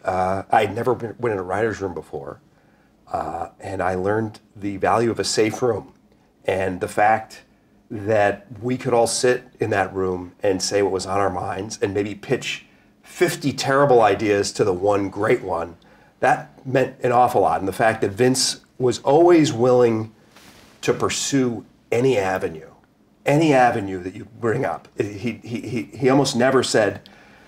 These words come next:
"Let's not go there. Let's," he's, "let's, let's look through the consequences of this idea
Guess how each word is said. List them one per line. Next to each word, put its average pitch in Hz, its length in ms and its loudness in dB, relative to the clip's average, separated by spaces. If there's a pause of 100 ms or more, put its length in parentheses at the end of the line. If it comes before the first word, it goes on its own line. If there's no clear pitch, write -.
(280)
"Let's 160 240 0
not 147 180 4
go 131 160 4
there. 90 360 -2 (180)
Let's," 131 260 0
he's, - 320 -8
"let's, 226 300 2
let's 233 240 2
look 254 160 4
through 220 240 2
the 180 120 8
consequences 139 760 0
of 98 100 -4
this 104 220 0
idea 95 500 -2